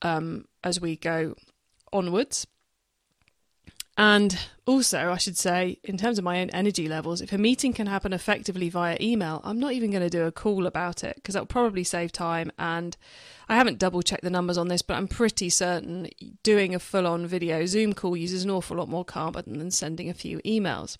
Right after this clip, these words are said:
Then, uh, the next part is just really getting brutal about if the likely income, likely outcome of the event is worth the travel. So the outcome being the fee I'm earning, the connections I might make, the impact it might make on the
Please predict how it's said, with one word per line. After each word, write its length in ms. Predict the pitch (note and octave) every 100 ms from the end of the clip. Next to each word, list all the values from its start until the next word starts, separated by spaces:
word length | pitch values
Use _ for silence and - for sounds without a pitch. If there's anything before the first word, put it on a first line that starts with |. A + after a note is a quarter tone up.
| _ _ - - - - - - - _ _
Then, 380 | B3+ C4 C#4+ D4 -
uh, 200 | G#3+ G#3+
the 100 | G3+
next 240 | A#3+ - -
part 280 | A3 G3 -
is 500 | G3 F#3+ F#3 F3+ - _ _ _ _ _ _ _ _ _ _ _ _ -
just 220 | D#4 -
really 460 | G#3+ A3+ C#4 D#4 D4+
getting 380 | - A3+ G#3+ G#3
brutal 680 | F#3+ G#3 A#3 - G#3 F#3+
about 380 | - F#3+ F3+ -
if 80 | G3
the 120 | G#3
likely 460 | G3+ A3 A#3 A#3+ G#3+
income, 540 | G#3 G3+ - G3 F#3 - _ _ -
likely 500 | G#3+ - - G#3+ - -
outcome 480 | A3+ - - G#3+ F#3
of 120 | -
the 100 | F3+
event 400 | F3 F#3 F3+ -
is 160 | F#3 F#3
worth 320 | F#3+ F3+ -
the 80 | -
travel. 480 | - F#3 - G#1 - _ -
So 100 | -
the 100 | A3
outcome 400 | A#3 - - G3+
being 320 | F#3+ G3 F#3
the 80 | F3
fee 280 | - B3 A#3
I'm 200 | A3+ A3+
earning, 380 | A3 A3 A3 G3+
the 60 | F3+
connections 500 | G3+ G3+ - G#3 G3
I 120 | G3
might 240 | F#3+ F#3
make, 340 | G3 F#3+ F#3 -
the 180 | - -
impact 480 | G#3+ - A3 -
it 120 | G3 F#3
might 260 | F#3 -
make 340 | F#3+ F#3 F#3 -
on 140 | F3+
the 120 | F3+